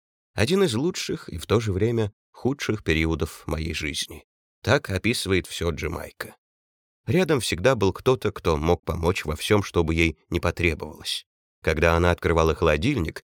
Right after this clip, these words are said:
там неизменно стояла еда, которую приносили люди, заскочившие на минутку. И это был не только символический жест, но и практическая помощь. Джамайка говорит:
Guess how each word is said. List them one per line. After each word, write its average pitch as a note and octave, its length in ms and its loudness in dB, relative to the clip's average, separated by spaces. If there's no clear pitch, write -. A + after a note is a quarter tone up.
там G#2 200 4
неизменно G2 460 2
стояла F#2 400 2
еда, D2+ 380 2
которую B2+ 400 -2
приносили G2+ 520 -2
люди, A#2+ 380 0
заскочившие A2+ 720 0
на G2+ 60 0
минутку. E2+ 600 -4
И D2+ 140 -6
это E2+ 220 0
был F#2+ 220 4
не F2+ 100 4
только C#3 320 -2
символический G2+ 800 -4
жест, F2 340 2
но E2 140 0
и E2+ 80 4
практическая F2 720 0
помощь. - 560 0
Джамайка C3+ 480 0
говорит: B2 520 -4